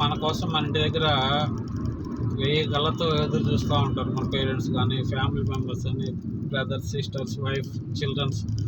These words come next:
మన పిల్లలు కానివ్వండి. అది ఒక్క ఏదైనా కూడా ఒక్క క్షణం రెప్పపాటులో మన జీవితాలు తారుమారైపోతాయి. అలాంటి సిచ్యువేషన్స్ నడుస్తున్నాయి ఇప్పుడు ప్రజెంట్.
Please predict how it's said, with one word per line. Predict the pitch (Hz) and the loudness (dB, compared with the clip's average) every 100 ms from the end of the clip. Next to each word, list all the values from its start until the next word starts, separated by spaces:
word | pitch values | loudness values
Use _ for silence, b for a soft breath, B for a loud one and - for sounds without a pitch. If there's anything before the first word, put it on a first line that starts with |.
| B B B B B - | B B B B B -4
మన | 151 - | -2 -2
పిల్లలు | 143 143 143 135 | 0 0 0 0
కానివ్వండి. | 139 135 - - - - - - - - - 131 | 0 -2 -2 -4 -2 -4 -2 -4 -4 -6 -4 -2
అది | 131 127 120 - - - | -2 -2 -4 -6 -6 -8
ఒక్క | - - 151 139 131 127 131 | -8 -2 0 2 0 0 0
ఏదైనా | 156 165 165 | 0 2 0
కూడా | 165 180 165 151 | 0 2 2 0
ఒక్క | - - 143 - | 0 -2 -2 -2
క్షణం | 160 156 - - - 139 | 0 0 0 -2 -2 -2
రెప్పపాటులో | 139 - 170 - 160 165 143 185 185 170 175 185 - - | -2 0 -2 2 2 2 2 4 4 4 2 0 -2 0
మన | 147 156 - | 0 2 0
జీవితాలు | 160 175 180 170 165 160 160 - 160 | 0 0 2 2 4 4 4 2 2
తారుమారైపోతాయి. | 156 170 170 147 117 107 110 104 - - - 110 - - - 170 - - - - - | 2 2 2 2 2 2 0 -2 -2 -2 -2 -2 -2 -2 -2 -2 0 0 0 0 0
అలాంటి | 143 147 143 | 2 2 2
సిచ్యువేషన్స్ | 143 165 165 165 170 | 2 2 2 2 2
నడుస్తున్నాయి | 180 170 170 170 170 | 2 2 2 4 4
ఇప్పుడు | 170 - - | 4 2 2
ప్రజెంట్. | - 135 - | 2 2 2